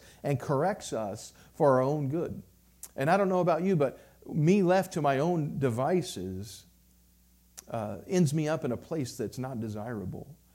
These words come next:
So sometimes God needs to chasten me and bring me back. And sometimes instead of me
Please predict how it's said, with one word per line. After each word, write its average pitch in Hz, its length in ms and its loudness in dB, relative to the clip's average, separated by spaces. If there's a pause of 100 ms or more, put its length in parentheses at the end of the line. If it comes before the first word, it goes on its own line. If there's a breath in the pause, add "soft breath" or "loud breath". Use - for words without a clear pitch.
(140 soft breath)
So 143 140 -2
sometimes 175 500 2
God 151 240 2
needs 147 220 0
to 120 100 -2
chasten 135 560 -4
me 90 280 -8 (220 soft breath)
and 131 160 -2
bring 131 240 -2
me 127 120 -2
back. 117 580 -8 (600 soft breath)
And 131 140 0
sometimes 160 380 2
instead 156 400 0
of 127 120 2
me 147 340 -2